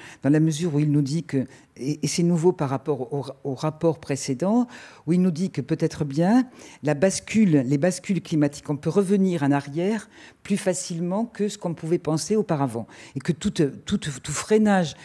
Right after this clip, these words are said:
dans les émissions de, de gaz à effet de serre peut avoir des effets plus importants que ce qui était envisagé précédemment. Donc c'est une, une porte ouverte. Mais quand je, je, je parle du solutionnisme, c'est finalement,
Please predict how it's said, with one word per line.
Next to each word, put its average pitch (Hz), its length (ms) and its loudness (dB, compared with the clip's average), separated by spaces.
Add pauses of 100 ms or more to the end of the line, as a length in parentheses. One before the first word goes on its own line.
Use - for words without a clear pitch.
(180)
dans 165 140 0
les 165 240 0
émissions 156 480 0
de, 127 300 2
de 127 120 0
gaz 139 240 2
à 143 60 6
effet 131 180 0
de 131 140 -2
serre 214 340 0 (320)
peut 214 160 2
avoir 175 260 0
des 170 220 -2
effets 233 240 -4
plus 208 280 -6
importants 185 500 0
que 202 260 0 (260)
ce - 140 -6
qui 185 120 -2
était 196 180 0
envisagé 160 460 0
précédemment. 131 600 -4
Donc 110 220 -10
c'est - 240 -14
une, 117 160 -6 (220)
une 127 160 -4
porte 165 300 -2
ouverte. 208 420 -2 (380)
Mais 190 360 2 (220)
quand 165 120 -2
je, 170 120 0 (100)
je, 170 160 -4
je 151 140 -4
parle 170 260 0
du 151 100 -4
solutionnisme, 160 960 0
c'est 196 320 0
finalement, 180 680 0